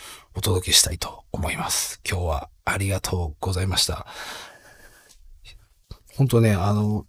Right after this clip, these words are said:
なかなか続かないと思います。あの、僕も最初の頃全然やったんで、あの、お金もらうって言うてもね、続かないもんなんですよ。だからね、し-、新しい習慣ってね、身につけるの結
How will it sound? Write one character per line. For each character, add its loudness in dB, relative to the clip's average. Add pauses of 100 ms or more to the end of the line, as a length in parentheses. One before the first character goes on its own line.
(120)
な 4
か 10
な 10
か 6
続 8
か 10
な 8
い 6
と 4
思 2
い 0
ま 0
す。 0
あ 2
の、 2
僕 4
も 10
最 6
初 6
の 6
頃 4
全 8
然 6
や 6
っ -6
た -2
ん -2
で、 -2
あ 0
の、 2
お 0
金 6
も 12
ら 12
う 12
っ 4
て 2
言 6
う 4
て 0
も 0
ね、 0
続 8
か 10
な 8
い 6
も 6
ん 6
な 0
ん 0
で 0
す 0
よ。 -6 (720)
だ -6
か -2
ら 0
ね、 -2
し-、 6
新 4
し 4
い 0
習 2
慣 2
っ 0
て -2
ね、 0
身 2
に 4
つ 0
け 2
る 4
の 2
結 -4